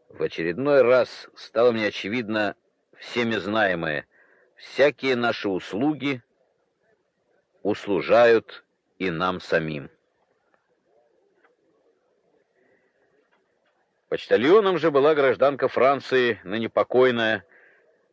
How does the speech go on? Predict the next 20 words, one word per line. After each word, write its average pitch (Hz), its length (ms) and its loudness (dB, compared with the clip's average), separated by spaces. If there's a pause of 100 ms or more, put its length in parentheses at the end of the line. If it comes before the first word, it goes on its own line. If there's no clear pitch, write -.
(180)
Катрин 135 520 0 (100)
Якановская, 107 1080 0 (100)
уроженка 98 580 0
Ленинграда, 104 600 2
славная 107 480 0
русская 98 380 -2
женщина 95 400 -4
Катя. 82 400 -2 (880)
Во 95 220 0
многом 123 420 2
благодаря 110 400 2
ее 110 300 0
самоотверженности – 127 1080 -2 (520)
читающий 101 540 -2
мир 135 380 -2 (440)
знает 123 500 -2
теперь 117 320 -2
писателя 113 720 -2 (720)
Сергея 95 460 0
Довлатова. 76 600 -4